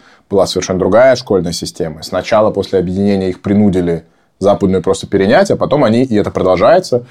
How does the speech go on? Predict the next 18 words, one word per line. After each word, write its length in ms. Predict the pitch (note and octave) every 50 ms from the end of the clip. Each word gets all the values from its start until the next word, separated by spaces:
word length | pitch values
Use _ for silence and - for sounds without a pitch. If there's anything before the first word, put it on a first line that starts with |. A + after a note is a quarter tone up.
| _ _ _
до 100 | - C3+
сих 160 | - - F#2+ -
пор 160 | - C#3 B2+ -
отвоёвывают 680 | G#2+ G2+ - G#2 G#2+ G#2+ A#2+ C3+ C3 A#2+ G#2+ A2 G2+ -
себе 360 | - G#2+ F#2+ A2 G#2+ G2 F2
старый 360 | - - - G#2+ G#2 G2 F#2
социалистический 680 | - - F2 - G2 F#2+ F#2 - - F#2 - - - E2
подход, 380 | E2 F#2 F#2+ - - F3 E3 E3
в 40 |
котором 440 | - A#2 G#2 G#2+ G2+ - F2+ F2 F2 - - - _ _
максимально 500 | - G2+ G2 - F#2+ F#2+ F#2+ F#2+ F#2 F#2
долгие 340 | F2+ F2 G2 F#2 F#2 F2+ E2+
дети 260 | E2 D#2+ F2 E2 -
вместе, 580 | D2+ D2 F2 A2+ D#3 E3 - - - C3+ C4 C3+ - - - - _ _
максимально 540 | G2+ F#2+ - - F#2 F#2 F2 F2 F2+ F2+ F2
мало, 640 | F2 F2+ F#2 F#2+ F#2+ F#2+ F#2 F2+ F2 E2+ F2 F#2+ - _ -
эм, 420 | E2 E2 E2 E2 D#2+ D#2+ D#2+ D#2
сегрегации. 760 | - - F#2 F#2 F2+ F#2+ A2+ C3 B2+ - - D#3 D3+ D3 -